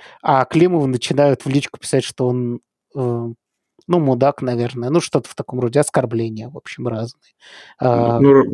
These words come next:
Speaker 2: GitLab не призыла-, не призывают.
Speaker 1: GitLab не призывают, хотя в любой момент могут, но мне кажется, GitLab к этому отнесётся спокойнее, потому что он меньше, и Климов, м,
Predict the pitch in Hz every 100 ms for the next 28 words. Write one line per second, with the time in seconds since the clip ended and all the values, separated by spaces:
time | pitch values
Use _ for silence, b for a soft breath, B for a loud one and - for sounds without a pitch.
0 | 123 127 123 135 123 123 113 113 123 160
1 | 165 - 127 139 123 123 151 131 - -
2 | B B - - - 135 127 123 120 -
3 | 131 160 170 - 156 147 135 165 196 -
4 | 139 143 139 139 139 135 131 - 131 120
5 | - - 135 131 135 - 127 120 - -
6 | 123 123 120 113 113 127 - b b b
7 | b b - 131 - 143 147 - 135 131
8 | 127 123 - 127 - - 131 - 127 120
9 | 120 - 120 123 - 127 123 127 147 143
10 | - 117 113 - 123 123 123 120 - -
11 | - 165 - _ _ _ _ _ _ _
12 | _ - - 135 170 147